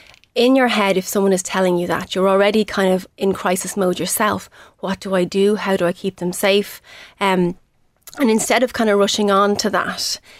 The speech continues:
take a moment and just listen. Because the person is coming to you, they've chosen you as that listener person. So take a moment and do that job. And then you can flip into, "What do I do about this?"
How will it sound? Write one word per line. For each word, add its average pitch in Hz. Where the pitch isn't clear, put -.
take 247
a 247
moment 190
and 196
just 190
listen. 185
Because -
the 208
person 233
is 214
coming 202
to -
you, 196
they've 185
chosen 196
you 190
as 190
that -
listener 196
person. 226
So 214
take 233
a 240
moment 185
and 185
do 214
that 185
job. -
And 208
then 220
you 202
can 202
flip 190
into, 185
"What 185
do 190
I 180
do 180
about 175
this?" -